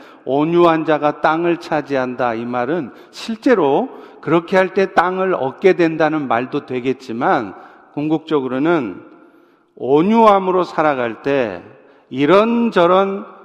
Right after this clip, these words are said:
과정이 있고 우여곡절은 있지만 최종적인 승리를 얻는 자는 온유함으로 상대하는 자다,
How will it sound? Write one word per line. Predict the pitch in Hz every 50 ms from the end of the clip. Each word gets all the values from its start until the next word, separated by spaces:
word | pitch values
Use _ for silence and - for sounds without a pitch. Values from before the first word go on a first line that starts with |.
| - - -
과정이 | 120 131 151 160 160 214 220 214 208 202 185
있고 | 175 - - 190 190 190 196 190 202 - - - - -
우여곡절은 | 131 135 156 175 214 240 262 202 202 185 - - 208 196 190 190 180 165
있지만 | 143 135 - - 175 156 139 123 123 131 156 208 269 - - - - - - -
최종적인 | - - - 247 269 269 254 277 269 254 240 214 226 214 190 190 185 175
승리를 | 160 - - 226 202 190 185 175 160 151 175 196 208 220 269 - - - -
얻는 | - 127 147 160 165 175 170 156 135
자는 | 147 123 117 135 170 180 139 107 87 - - - - -
온유함으로 | 117 120 131 147 160 175 185 180 165 151 143 143 143 151 160 175 202 214 - - -
상대하는 | - - - 147 143 143 143 139 139 131 123 117 117 110 107
자다, | - - 95 92 82 - 92 87 85 82 85 87